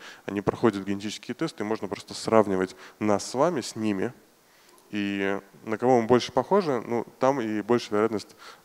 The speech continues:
нашего успеха в каком-то виде спорта. Далеко не всегда мы можем это объяснить с биологической точки зрения, потому что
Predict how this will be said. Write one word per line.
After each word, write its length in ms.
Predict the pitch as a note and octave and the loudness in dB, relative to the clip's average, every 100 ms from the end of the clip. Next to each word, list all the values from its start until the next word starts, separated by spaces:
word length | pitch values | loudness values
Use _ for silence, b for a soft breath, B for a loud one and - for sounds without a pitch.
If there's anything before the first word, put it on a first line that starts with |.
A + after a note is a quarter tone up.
| G#2+ | -4
нашего 340 | G#2+ - G2+ | -2 -2 -4
успеха 560 | - G2+ - A#2+ A#2 G2 | -4 -10 -4 -4 -2 -6
в 60 | |
каком-то 400 | - - G#2+ - | -6 -6 -6 -4
виде 200 | G2 F#2 | -4 -4
спорта. 440 | F#2 - F#2 - - B B B - | -6 -6 -6 -10 -20 B B B -10
Далеко 340 | G#2 A#2 C3+ | -2 0 0
не 80 | A#2+ | 0
всегда 240 | - B2+ | 0 2
мы 60 | B2 | 4
можем 320 | A2+ G#2+ G#2 | 4 4 0
это 120 | G2+ | 0
объяснить 320 | G#2 G#2+ A#2 | -2 -2 -6
с 40 | G2 | 0
биологической 460 | G#2 A#2+ A3 - | 2 2 0 -2
точки 260 | E3+ D3+ C#3+ | -2 -2 -2
зрения, 320 | C3+ C3+ B2 | -2 0 0
потому 280 | A2 - G2+ | -2 -6 -8
что 200 | F#2+ - | -8 -10